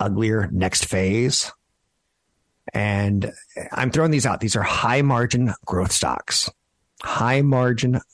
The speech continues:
growth stocks. Take-Two Interactive is a video game maker, and they're eventually going to announce Grand Theft Auto six.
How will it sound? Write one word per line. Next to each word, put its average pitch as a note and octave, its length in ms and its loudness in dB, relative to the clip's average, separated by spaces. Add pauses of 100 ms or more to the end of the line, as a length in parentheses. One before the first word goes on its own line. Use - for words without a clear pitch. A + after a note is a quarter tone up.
(100)
growth - 320 -2
stocks. - 580 -4 (1400)
Take-Two A3 540 2
Interactive G#2+ 680 0
is G#2 140 -2
a G2+ 40 0
video G2+ 220 2
game F#2 240 0
maker, G2+ 280 -2
and G2+ 100 0
they're C#3 140 2
eventually B2 420 0
going A2+ 260 0
to - 100 -6
announce F#2+ 320 -2
Grand G2 220 0
Theft F#2+ 200 -2
Auto F2+ 180 0
six. - 500 -4